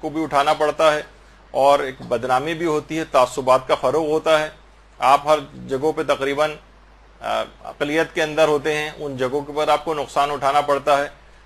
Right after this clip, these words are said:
तो और social media पे इंसान सोचता है कि मैं बहुत ज़्यादा आज़ाद हूँ, हर जगह इस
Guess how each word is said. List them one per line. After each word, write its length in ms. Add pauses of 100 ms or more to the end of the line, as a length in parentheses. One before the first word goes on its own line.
(140)
तो 160
और 180
social 400
media 280
पे 120
इंसान 300
सोचता 320
है 60
कि 60
मैं 140
बहुत 200
ज़्यादा 260
आज़ाद 420
हूँ, 240
हर 140
जगह 520
इस 200